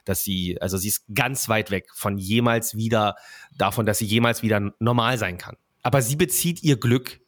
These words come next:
aus ihrem Pferd, das sie hat, ja, und wenn sie dann rauskommt und da hat sie einen speziellen Sattel, sie hat dann eine Hilfe, ähm, also eine Person, die ihr hilft, dass sie aufs Pferd raufkommt und das ist für sie dann Glück,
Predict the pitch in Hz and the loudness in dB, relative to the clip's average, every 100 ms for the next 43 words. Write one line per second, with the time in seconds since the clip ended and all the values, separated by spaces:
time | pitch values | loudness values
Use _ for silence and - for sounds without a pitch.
0 | _ _ - 107 107 - 113 113 107 - | _ _ 0 0 0 -2 0 0 0 0
1 | 131 - 85 - 85 - - - - 95 | 0 0 -4 -4 -8 -10 -14 -14 -4 0
2 | 110 - 101 101 104 104 107 101 101 139 | 0 0 -2 -2 -2 0 0 0 2 2
3 | - - 110 107 101 - 104 95 95 92 | 0 -2 -2 -2 -8 -6 -4 -2 -4 -6
4 | 92 - 113 92 104 - 117 - 127 127 | -8 -6 -4 -4 -6 -4 -2 -2 -2 0
5 | 123 107 107 - 110 101 104 110 113 123 | 0 2 0 2 0 2 0 0 0 0
6 | 117 120 139 139 117 110 107 - - - | 2 4 4 2 0 2 2 -2 -16 -18
7 | - - 110 104 101 104 104 107 101 101 | -16 -4 2 2 2 2 -2 -2 -2 0
8 | 107 104 104 104 - 110 123 127 135 113 | 0 0 0 0 0 2 4 4 4 0
9 | 117 113 120 120 113 - 120 117 - - | 0 2 2 2 0 0 -2 -2 -2 2
10 | 131 135 107 110 110 - 107 110 110 110 | 2 2 0 0 -2 -4 -4 -4 -2 -2
11 | 110 165 - 151 127 123 117 104 120 151 | -2 -4 -2 0 0 0 -2 0 -2 0